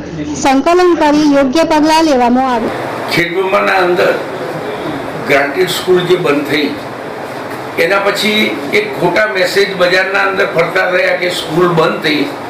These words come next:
Speaker 2: પણ સ્કૂલ બંધ થઈ નથી. સ્કૂલ ચાલુ જ છે. છ, સાત, આઠના વર્ગો, એ વર્ગો અમે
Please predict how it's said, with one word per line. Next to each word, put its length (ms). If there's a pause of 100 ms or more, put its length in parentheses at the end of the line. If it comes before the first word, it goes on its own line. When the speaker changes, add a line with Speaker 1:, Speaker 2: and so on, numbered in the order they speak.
(220)
Speaker 2:
પણ 160
સ્કૂલ 380
બંધ 340
થઈ 240
નથી. 380 (640)
સ્કૂલ 360 (100)
ચાલુ 340
જ 80
છે. 440 (840)
છ, 140 (280)
સાત, 440
આઠના 400
વર્ગો, 600 (800)
એ 120
વર્ગો 460
અમે 640